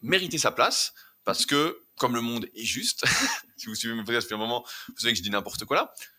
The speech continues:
c'est celui qui agit au mieux. Voilà. Le premier, c'est celui qui agit au mieux, qui fait tout correctement, et cetera. Mais, dans la réalité, on l'a vu, le monde est injuste et Calimero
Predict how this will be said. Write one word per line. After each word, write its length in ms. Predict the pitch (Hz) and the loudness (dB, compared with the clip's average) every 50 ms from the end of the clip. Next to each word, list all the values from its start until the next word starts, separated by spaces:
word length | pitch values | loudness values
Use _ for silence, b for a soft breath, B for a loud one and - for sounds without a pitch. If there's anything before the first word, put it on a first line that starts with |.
| B B B B B _ | B B B B B _
c'est 160 | - - 190 | 2 4 6
celui 220 | 196 - 165 190 220 | 6 6 4 4 2
qui 140 | 214 196 185 | 2 4 4
agit 200 | 175 147 170 185 | 6 6 6 6
au 80 | 175 | 6
mieux. 260 | 143 123 117 - - _ | 4 2 -2 -2 -6 _
Voilà. 220 | - 107 85 - - - _ | 0 0 0 0 -4 -14 _
Le 80 | - 113 | -4 -2
premier, 260 | - - 113 117 - | 0 0 2 2 4
c'est 100 | - 147 | 4 2
celui 200 | 127 131 151 170 | 2 0 0 2
qui 80 | - 135 | 2 2
agit 120 | 107 107 | 2 2
au 40 | 98 | 0
mieux, 180 | 101 131 170 202 | 0 0 0 0
qui 120 | - - | 0 -2
fait 100 | - - | -6 -4
tout 180 | - - - 208 | -4 -4 -4 -2
correctement, 560 | - 135 117 113 - 123 139 165 214 - - - | 2 2 2 2 2 2 2 2 2 0 0 0
et 80 | 151 | 0
cetera. 420 | - - 143 - 120 80 - - _ _ _ _ _ _ b b b b b b _ _ _ | 2 2 0 0 -2 -4 -4 -8 _ _ _ _ _ _ b b b b b b _ _ _
Mais, 320 | _ 104 135 170 - - _ _ _ _ _ _ _ | _ 4 4 4 4 0 _ _ _ _ _ _ _
dans 160 | - - 131 | 2 4 6
la 160 | 135 131 123 110 | 6 8 6 6
réalité, 480 | 101 95 92 110 156 190 277 - _ _ _ _ _ _ _ _ _ _ _ _ _ _ - - _ _ _ _ _ _ | 4 2 0 0 0 0 0 -2 _ _ _ _ _ _ _ _ _ _ _ _ _ _ -20 -20 _ _ _ _ _ _
on 100 | 120 120 | -2 2
l'a 140 | 107 101 98 | 2 2 2
vu, 300 | 92 113 139 185 180 151 | 2 0 -2 -2 -2 0
le 120 | 104 98 | 0 0
monde 260 | 98 113 135 139 113 | 0 2 0 0 0
est 60 | 101 95 | 0 0
injuste 420 | 95 95 98 123 165 180 - - - | 0 0 0 0 -2 -2 -4 -4 -2
et 280 | 98 110 127 - - _ | 0 0 0 -2 -4 _
Calimero 640 | - 123 117 107 101 98 95 98 113 135 156 - | -2 0 0 0 -2 -2 -2 0 -2 -2 -4 -6